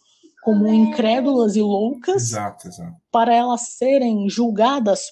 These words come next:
Speaker 1: por um tribunal da igreja, e não um tribunal do povo, porque o tribunal da Inquis-, da, da Inquisição,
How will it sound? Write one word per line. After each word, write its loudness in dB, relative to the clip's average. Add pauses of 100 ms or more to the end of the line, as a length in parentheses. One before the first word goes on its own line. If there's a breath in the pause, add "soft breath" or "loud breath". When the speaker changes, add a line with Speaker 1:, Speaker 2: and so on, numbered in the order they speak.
(140)
Speaker 1:
por -2
um 0
tribunal -2
da 0
igreja, 2 (180)
e 6
não 4 (120)
um 4
tribunal 2
do 2
povo, 0 (240)
porque -8
o -2
tribunal -2
da -10
Inquis-, -8 (280)
da, -6
da -6
Inquisição, -4